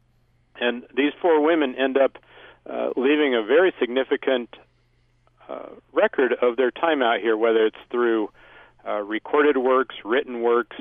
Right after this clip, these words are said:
uh, monographs on the Hopis and the Navajos. And Leslie Poling Kemps has done a wonderful job of researching, uh, four relatively obscure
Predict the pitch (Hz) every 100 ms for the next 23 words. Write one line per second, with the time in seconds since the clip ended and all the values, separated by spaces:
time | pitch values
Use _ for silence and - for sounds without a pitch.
0 | - - 110 101 101 101 113 131 117 117
1 | 113 113 - 104 101 98 113 110 110 104
2 | 101 98 98 101 104 98 98 98 95 _
3 | _ _ _ - _ - _ - 110 113
4 | 143 - 131 117 - 135 117 110 _ -
5 | 131 123 120 104 123 113 110 131 165 202
6 | - 135 120 107 - _ - _ _ -
7 | 127 131 113 101 123 147 - 117 - 110
8 | 104 98 - - _ 110 104 - 127 117
9 | 110 131 139 - 120 110 110 107 104 107
10 | - 107 - - - 113 107 98